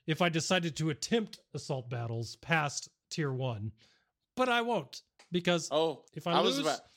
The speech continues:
Speaker 2: I,
Speaker 1: I
Speaker 2: I
Speaker 1: don't
Speaker 2: thought
Speaker 1: wanna
Speaker 2: you
Speaker 1: do it
Speaker 2: said
Speaker 1: again, and the rewards aren't great.
Speaker 2: I heard territory battles, and I was about to flip shit.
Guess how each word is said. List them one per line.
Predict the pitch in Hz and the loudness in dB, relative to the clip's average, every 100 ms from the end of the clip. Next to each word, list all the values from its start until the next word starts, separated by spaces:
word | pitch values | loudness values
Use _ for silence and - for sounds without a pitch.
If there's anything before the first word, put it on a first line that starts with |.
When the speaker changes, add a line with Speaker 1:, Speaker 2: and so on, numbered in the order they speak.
| - | 4
Speaker 2:
I, | 151 | 4
Speaker 1:
I | 180 196 220 | 4 4 4
Speaker 2:
I | 220 | 4
Speaker 1:
don't | 208 | 2
Speaker 2:
thought | 180 | 2
Speaker 1:
wanna | 190 185 | 2 2
Speaker 2:
you | |
Speaker 1:
do | 180 | 4
it | |
Speaker 2:
said | 147 | 2
Speaker 1:
again, | 160 185 202 208 170 | 2 2 2 -2 0
and | 165 185 | 2 2
the | 190 | 2
rewards | 208 247 202 160 | 2 2 0 -2
aren't | 131 | -4
great. | 113 120 104 _ _ - | -8 -12 -12 _ _ 2
Speaker 2:
I | 147 | 2
heard | 143 147 - | 2 -2 0
territory | 147 135 131 113 | 0 0 0 -4
battles, | 104 98 98 95 101 | -2 -6 -6 -10 -8
and | 107 | -6
I | |
was | 123 117 | -4 -6
about | 104 95 - | -8 -10 -10
to | 98 | -20
flip | - - 110 - | -20 -10 -10 -8
shit. | - - 104 - | -12 -12 -12 -14